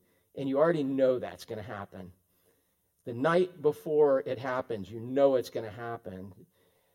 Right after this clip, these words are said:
Would, at your dinner, would you be like, "And thank you, God, for this bread"?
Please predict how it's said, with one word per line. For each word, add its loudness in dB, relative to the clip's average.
Would, -8
at -6
your -4
dinner, 2
would -4
you -12
be -4
like, -6
"And -8
thank -4
you, -8
God, -4
for -14
this -10
bread"? -12